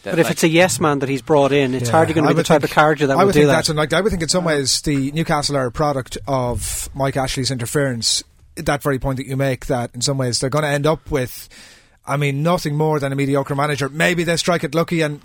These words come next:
Speaker 3: like, Remy Gard is the answer, and he is an up-and-coming guy who's willing to accept that I'm the head coach, really, and I'm not the manager as such.
Speaker 1: Yeah.
Speaker 3: But I d-, I do think that Newcastle are, will always be, a pro-, as long as he's there, whatever club he's at,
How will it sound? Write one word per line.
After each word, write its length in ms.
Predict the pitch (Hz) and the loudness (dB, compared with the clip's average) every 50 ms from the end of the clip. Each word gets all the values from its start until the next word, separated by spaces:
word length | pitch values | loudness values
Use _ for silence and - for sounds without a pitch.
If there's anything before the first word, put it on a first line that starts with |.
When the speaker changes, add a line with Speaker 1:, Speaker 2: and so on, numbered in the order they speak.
| 151 | -4
Speaker 3:
like, 160 | 147 143 143 | -4 -2 -2
Remy 200 | 139 147 151 143 | -2 -2 -2 0
Gard 200 | 127 151 147 143 | 0 0 0 0
is 120 | 143 139 117 | 0 -2 -2
the 100 | 135 143 | -2 -2
answer, 380 | 147 143 147 139 - 156 139 135 | -2 0 -2 -2 -2 -2 -2 -4
and 240 | 139 120 160 131 127 | -4 -4 -6 -4 -4
he 160 | 123 131 139 147 | -2 0 0 0
is 100 | 156 147 | 0 -2
an 80 | 147 | -2
up-and-coming 320 | 143 135 139 127 131 139 123 | -4 -4 -6 -6 -6 -4 -2
guy 180 | 135 131 131 | -2 -2 -2
who's 160 | 120 120 117 | -4 -4 -4
willing 180 | 120 147 147 143 | -4 -4 -4 -4
to 80 | 123 131 | -4 -6
accept 280 | 123 - - 135 123 - | -6 -4 -4 -4 -4 -6
that 140 | 123 117 - - - - - _ - | -6 -8 -8 -12 -20 -20 -18 _ -6
I'm 100 | 127 135 | -4 -2
the 80 | 139 | -2
head 120 | 135 131 120 | -2 -2 -2
coach, 260 | - 135 135 127 - | -2 -4 -4 -4 -4
really, 160 | - 131 123 123 | -4 -4 -2 -4
and 80 | 117 113 | -4 -4
I'm 60 | 120 | -6
not 120 | 139 139 | -8 -8
the 60 | 104 | -8
manager 360 | 127 135 143 143 127 110 120 110 | -6 -4 -4 -4 -4 -6 -6 -4
as 80 | 104 - | -4 -4
such. 340 | - 117 - - - - _ - - | -4 -6 -8 -12 -16 -16 _ -18 -12
Speaker 1:
Yeah. 220 | - 123 127 113 - - - - | -6 -4 -4 -4 -6 -10 -10 -4
Speaker 3:
But 100 | - 139 | -2 0
I 60 | 135 | 0
d-, 100 | 151 - - | 0 -2 -2
I 80 | 160 165 | -2 0
do 140 | 151 190 196 | 0 0 0
think 200 | - 180 156 135 | 0 -2 -4 -2
that 180 | - 147 139 - | -4 -4 -4 -4
Newcastle 440 | 143 151 139 156 139 - - 127 - - | -6 -4 -2 -2 -2 -2 -4 -4 -6 -6
are, 160 | - 135 135 127 - | -6 -6 -6 -6 -4
will 160 | - 143 131 | -4 -2 0
always 300 | 131 143 151 147 139 131 | 2 2 2 0 -2 -4
be, 140 | 113 - 131 | -4 -4 -4
a 40 | 120 | -4
pro-, 120 | 110 156 - | -4 -4 -4
as 80 | 135 | -2
long 160 | 131 170 175 151 | -2 -2 -2 -2
as 60 | 120 | -2
he's 140 | 135 131 113 | -4 -4 -2
there, 300 | - 139 131 123 117 110 | -2 -2 -2 -2 -4 -4
whatever 240 | 113 151 170 175 135 | -2 -2 -2 -2 -2
club 160 | 123 139 131 | -4 -4 -4
he's 120 | 117 123 110 | -4 -4 -4
at, 360 | 131 123 110 101 - - - | -4 -4 -4 -6 -10 -16 -18